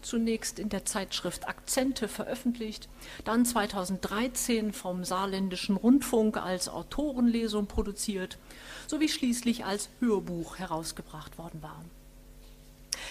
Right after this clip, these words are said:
Der Schweizer Autor, geboren neunzehnhundertfünfzig in Zug,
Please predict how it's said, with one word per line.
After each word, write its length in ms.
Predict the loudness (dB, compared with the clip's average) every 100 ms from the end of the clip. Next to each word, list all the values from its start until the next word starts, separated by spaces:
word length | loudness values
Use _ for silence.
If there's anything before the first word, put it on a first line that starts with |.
| 0
Der 80 |
Schweizer 540 | 0 0 0 2 0 2
Autor, 680 | 2 2 2 2 4 2 -2
geboren 460 | -4 0 0 4 4
neunzehnhundertfünfzig 1000 | 4 2 -2 0 -2 -2 -4 -4 -4 -8
in 160 | -6
Zug, 460 | -4 -2 -4 -6 -12